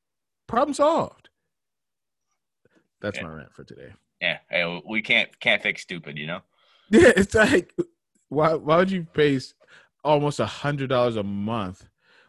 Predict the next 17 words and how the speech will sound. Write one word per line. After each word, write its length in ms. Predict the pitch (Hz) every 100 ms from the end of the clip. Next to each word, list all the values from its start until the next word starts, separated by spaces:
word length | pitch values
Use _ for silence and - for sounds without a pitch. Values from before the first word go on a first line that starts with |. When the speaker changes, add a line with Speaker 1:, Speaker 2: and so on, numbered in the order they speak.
| _
Speaker 1:
Or 220 | 135 123
I 180 | 107 113
guess 180 | 113 104
what, 140 | 107
that's 180 | 95 95
a 40 |
startup 320 | - 107 101 92
fee, 200 | 107 101
then 160 | 92
it's, 160 | 87 -
I 60 | 95
think 140 | 98
it's, 220 | 87 - - _ -
uh, 220 | 92 82
sixty 440 | - - 98 - 85
a 40 |
month. 300 | 78 73 64